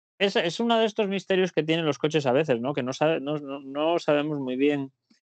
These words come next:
eh, por qué pasan estas cosas.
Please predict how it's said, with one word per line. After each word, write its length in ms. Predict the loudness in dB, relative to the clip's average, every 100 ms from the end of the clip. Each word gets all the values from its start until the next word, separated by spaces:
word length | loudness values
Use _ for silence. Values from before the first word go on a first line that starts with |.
| _ _ _ _ _ 2
eh, 800 | 4 4 4 2 2 0 -4 -8 _ _ _
por 160 | -2 0
qué 100 | 2
pasan 280 | 2 2
estas 240 | 0 -2 0
cosas. 420 | 0 2 0